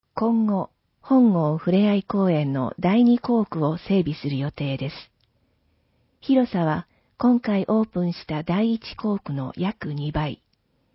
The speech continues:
園内を周遊できるランニングロードや、新幹線が見える見晴らし台などの整備を予定しています。令和六年度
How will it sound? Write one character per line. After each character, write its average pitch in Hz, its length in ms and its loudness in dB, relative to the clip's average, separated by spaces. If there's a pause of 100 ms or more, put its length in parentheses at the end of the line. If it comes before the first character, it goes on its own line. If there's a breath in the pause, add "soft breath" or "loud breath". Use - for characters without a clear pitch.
(440)
園 226 180 4
内 190 300 2
を 185 60 0
周 220 260 0
遊 214 240 4
で 202 120 2
き 202 160 -2
る 165 120 2
ラ 165 140 2
ン 202 40 4
ニ 208 160 4
ン 202 60 4
グ 190 100 4
ロ 185 140 2
ー - 20 2
ド 143 120 -4
や、 135 260 -6 (420)
新 247 120 2
幹 247 360 2
線 190 180 2
が 180 140 2
見 185 160 4
え 208 80 4
る 170 140 2
見 170 100 0
晴 226 160 -4
ら 226 100 2
し 226 140 -4
台 208 200 0
な 202 120 2
ど 156 140 -2
の 156 100 -2
整 190 280 -2
備 139 140 -4
を 135 80 -6
予 147 160 -6
定 156 280 -6
し - 100 -16
て 139 80 -10
い 139 120 -8
ま 127 140 -6
す。 - 60 -18 (1500)
令 226 280 2
和 196 100 2
六 214 300 2
年 226 240 6
度 131 240 -2